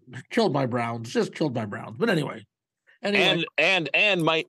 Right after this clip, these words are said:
Speaker 2: my Knicks are about to deposit your Cleveland Cavaliers into the, uh, into the offseason here.
Speaker 1: You know, I'm a big Cleveland fan, but when I moved from Cleveland as a kid,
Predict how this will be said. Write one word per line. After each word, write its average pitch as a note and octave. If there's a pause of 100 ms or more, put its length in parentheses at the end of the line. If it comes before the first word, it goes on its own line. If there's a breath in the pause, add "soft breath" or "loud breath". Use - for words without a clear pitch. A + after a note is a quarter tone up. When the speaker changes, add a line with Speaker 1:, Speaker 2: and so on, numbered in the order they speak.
Speaker 2:
my D#3+
Knicks F3+
are C#3
about C3
to C#3
deposit C3
your B2+
Cleveland C#3
Cavaliers A#2+
into A2
the, G2+
uh, F#2 (560)
into A2+
the G#2+
offseason G#2
here. C#2+ (460)
Speaker 1:
You C4+
know, D4 (260)
I'm D#4
a E4+
big F4
Cleveland C#4
fan, E3+ (440)
but B3
when A#3
I C4+
moved D#4+
from C4
Cleveland A3
as F#3
a F3
kid, B3